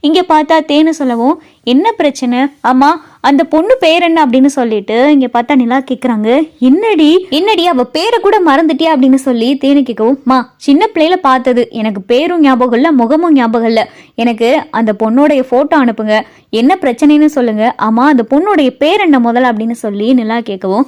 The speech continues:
"அந்த பொண்ணு பேரு காயத்ரிடி. இன்னைக்கு வீட்டுக்கு சித்தி வந்திருந்தா. ரொம்ப அழுது புலம்பிக்கிட்டு இருந்தா.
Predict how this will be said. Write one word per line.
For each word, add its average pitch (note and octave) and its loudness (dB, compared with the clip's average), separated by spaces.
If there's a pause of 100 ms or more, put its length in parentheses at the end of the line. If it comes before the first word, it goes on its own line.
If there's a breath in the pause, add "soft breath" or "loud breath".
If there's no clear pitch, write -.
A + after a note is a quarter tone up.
(120)
"அந்த F#3+ -8
பொண்ணு G3+ -2
பேரு C#4 0
காயத்ரிடி. A#3 -2 (340 loud breath)
இன்னைக்கு A#3 -2
வீட்டுக்கு C4+ -2
சித்தி C#4 -2
வந்திருந்தா. A3+ 0 (360 loud breath)
ரொம்ப A#3+ 2
அழுது D4 2
புலம்பிக்கிட்டு C4+ 0
இருந்தா. A#3+ 0